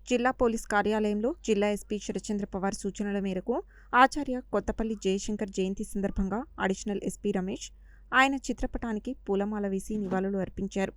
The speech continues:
ఈ సందర్భంగా ఆయన మాట్లాడుతూ, "కొత్తపల్లి జయశంకర్ తెలంగాణ రాష్ట్ర సిద్ధాంతకర్త అని, తెలంగాణ రాష్ట్ర సాధనకు ఎనలేని కృషి చేశాడని" అన్నారు. ఆయన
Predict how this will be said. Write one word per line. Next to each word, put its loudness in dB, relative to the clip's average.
ఈ 0
సందర్భంగా -2
ఆయన 4
మాట్లాడుతూ, 2
"కొత్తపల్లి 8
జయశంకర్ 2
తెలంగాణ 0
రాష్ట్ర -2
సిద్ధాంతకర్త 0
అని, -2
తెలంగాణ 4
రాష్ట్ర 2
సాధనకు 4
ఎనలేని 0
కృషి -4
చేశాడని" -2
అన్నారు. 0
ఆయన 0